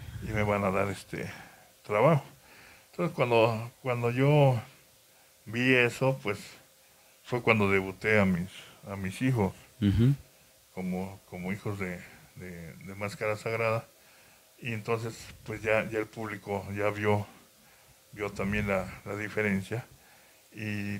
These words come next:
Speaker 1: pues, también ahora sí que, este, pues, él solo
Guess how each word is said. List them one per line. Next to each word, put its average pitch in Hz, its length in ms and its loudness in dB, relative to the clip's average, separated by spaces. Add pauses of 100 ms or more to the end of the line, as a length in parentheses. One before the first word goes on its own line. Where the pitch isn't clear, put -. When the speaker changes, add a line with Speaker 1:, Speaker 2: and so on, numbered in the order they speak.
(120)
Speaker 1:
pues, 131 160 -8
también 165 360 4
ahora 160 200 6
sí 156 140 -2
que, 120 340 2 (920)
este, 98 800 -2 (440)
pues, 117 160 -8
él 147 160 2
solo 127 400 6